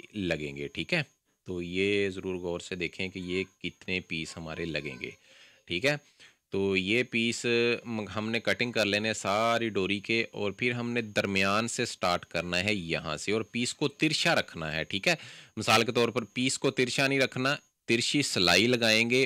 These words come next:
और एक साइड इसकी लुपी, ये जो हम लगा रहे हैं, ये जो लूप हम लगा रहे हैं, इसकी एक साइड बड़ी रखेंगे, एक साइड छोटी रखेंगे। ये कि तिरछा करके हम इसको लगाएंगे, वो स-, पीछे से आपको नज़र आ रहा होगा कि किस तरीके से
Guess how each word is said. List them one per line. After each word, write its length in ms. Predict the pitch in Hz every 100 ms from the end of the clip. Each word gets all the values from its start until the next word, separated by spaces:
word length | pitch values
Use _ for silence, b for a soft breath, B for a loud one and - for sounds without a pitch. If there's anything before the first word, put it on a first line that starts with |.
| -
और 220 | 117 113 -
एक 200 | 110 110
साइड 360 | - 127 127 127
इसकी 920 | 127 123 113 110 - 120 120 120 117
लुपी, 400 | 107 98 - 120
ये 160 | 117 110
जो 120 | 110
हम 200 | 104 107
लगा 340 | 104 87 78
रहे 140 | 87 104
हैं, 180 | 95 117
ये 140 | 101
जो 100 | 101
लूप 320 | 95 85 85 95
हम 200 | 95 95
लगा 300 | 90 80 78
रहे 120 | 98
हैं, 120 | 123 - B B B B B -
इसकी 280 | 107 123
एक 160 | 113 117
साइड 280 | - 135 135
बड़ी 260 | 110 87 101
रखेंगे, 400 | 127 135 131 139
एक 180 | 117 -
साइड 240 | 127 120
छोटी 340 | - 104 95 90
रखेंगे। 360 | 82 - 80
ये 140 | 80 80
कि 80 | 82
तिरछा 380 | - 139 - 151
करके 300 | 117 92 90
हम 160 | 90 82
इसको 260 | - -
लगाएंगे, 340 | 87 82 78 80
वो 200 | 98 104
स-, 160 | -
पीछे 320 | - 92 - 98
से 100 | 101
आपको 240 | 92 -
नज़र 280 | 87 85 90
आ 120 | 82
रहा 120 | 82
होगा 260 | 92 85 101 135 -
कि 80 |
किस 220 | 98 95 -
तरीके 340 | 90 82 90
से 200 | - 98